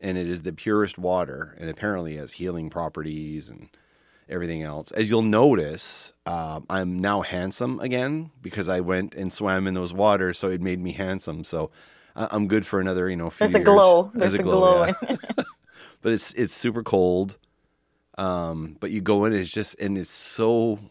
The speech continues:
Speaker 1: freaking clean.
Speaker 2: Wow.
Speaker 1: The water, it's, and it's so refreshing. So that,
Speaker 2: To be
Speaker 1: that's
Speaker 2: able to say that you have, do you, do you drink it or do you swim in it?
Speaker 1: Um, no, you swim in it.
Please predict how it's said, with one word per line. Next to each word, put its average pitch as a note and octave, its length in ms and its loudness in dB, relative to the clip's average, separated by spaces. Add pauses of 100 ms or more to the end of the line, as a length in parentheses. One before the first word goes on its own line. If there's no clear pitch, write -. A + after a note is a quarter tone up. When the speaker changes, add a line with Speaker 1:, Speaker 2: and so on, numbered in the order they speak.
(160)
Speaker 1:
freaking G2+ 680 -8
clean. E2 760 -6 (1160)
Speaker 2:
Wow. D#3 220 -4
Speaker 1:
The F#2+ 40 0
water, F2+ 680 2
it's, - 440 -6 (100)
and F2+ 140 -4
it's D2+ 100 -8
so G2 240 0
refreshing. E2+ 760 -4 (360)
So - 180 -2
that, A2+ 120 2
Speaker 2:
To G3+ 60 4
be G#3 60 10
Speaker 1:
that's G3 140 8
Speaker 2:
able G#3+ 200 8
to A3 140 4
say F3 480 4
that E3 280 2
you E3+ 300 -4
have, D#3 400 -2 (540)
do F#3 60 -2
you, E3+ 160 0
do D#3+ 140 0
you F#3+ 100 6
drink A#3 340 4
it D#4 80 4
or A3 80 6
do E3+ 100 -4
you D#3+ 60 -6
swim G#3 280 0
in F3 120 -2
it? - 120 -8 (480)
Speaker 1:
Um, D3 320 2
no, F3 80 2
you D3 100 2
swim C#3 280 0
in D#2+ 80 -4
it. - 140 -8